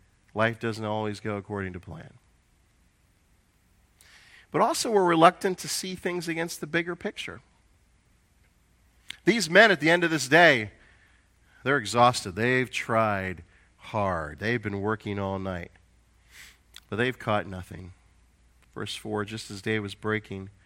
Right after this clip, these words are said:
Jesus stood on the shore, yet the disciples did not know that it was Jesus.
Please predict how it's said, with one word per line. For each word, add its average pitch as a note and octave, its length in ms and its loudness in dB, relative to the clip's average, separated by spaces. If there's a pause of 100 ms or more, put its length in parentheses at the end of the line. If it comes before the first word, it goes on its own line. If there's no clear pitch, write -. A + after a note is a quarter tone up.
(560)
Jesus F#3+ 340 -4
stood A#2+ 160 -2
on G#2 120 -4
the G2+ 60 -8
shore, A2+ 380 -4 (1300)
yet B2 120 -6
the A#2+ 80 -2
disciples A#2 480 -2
did G2+ 100 -8
not G2 200 -4
know F3 200 2
that A#2 120 -2
it G2 60 -6
was F2+ 160 -10
Jesus. - 560 -14